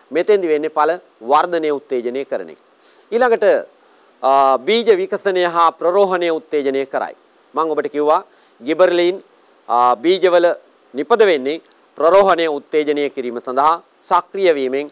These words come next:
ප්‍රරෝහණය වෙනවා. ඒ වගේම බීජ විකසනය පලයක් තුල බීජයක් විකසනය වීම සඳහා අවශ්‍ය ඒ උත්තේජනය ලබා දෙන්න ගිබරලින් වලට පුළුවන්.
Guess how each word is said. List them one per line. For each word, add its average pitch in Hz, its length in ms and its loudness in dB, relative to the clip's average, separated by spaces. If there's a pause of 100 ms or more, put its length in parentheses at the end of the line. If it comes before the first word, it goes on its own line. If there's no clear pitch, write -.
(240)
ප්‍රරෝහණය 143 480 -2
වෙනවා. 101 240 -8 (380)
ඒ 185 60 2
වගේම 208 320 2
බීජ 202 240 -2
විකසනය 175 580 -2 (720)
පලයක් 180 320 2 (100)
තුල 190 160 2 (520)
බීජයක් 170 440 2 (440)
විකසනය 202 520 0
වීම 156 200 -6
සඳහා 151 380 0
අවශ්‍ය 160 320 -2 (500)
ඒ 160 240 0 (100)
උත්තේජනය 156 680 0 (360)
ලබා 185 320 4
දෙන්න 175 240 -4
ගිබරලින් 147 440 -4
වලට 131 180 -8
පුළුවන්. 156 360 0